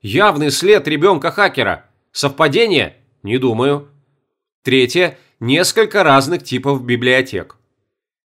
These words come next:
Где-то же должен быть стол с летающей книгой, правда? Но его не было ни в одной из библиотек.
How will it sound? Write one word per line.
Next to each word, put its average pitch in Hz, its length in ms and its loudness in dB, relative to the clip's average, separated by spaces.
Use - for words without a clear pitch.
Где-то 104 440 -2
же 113 140 -2
должен 151 480 2
быть 139 160 -2
стол 190 280 0
с - 80 -8
летающей 151 480 -2
книгой, 135 560 -4
правда? 156 520 0
Но 90 140 -10
его 101 220 -2
не 143 160 0
было 147 180 0
ни 156 140 -2
в 147 60 -2
одной 165 360 2
из 120 120 0
библиотек. 165 600 -2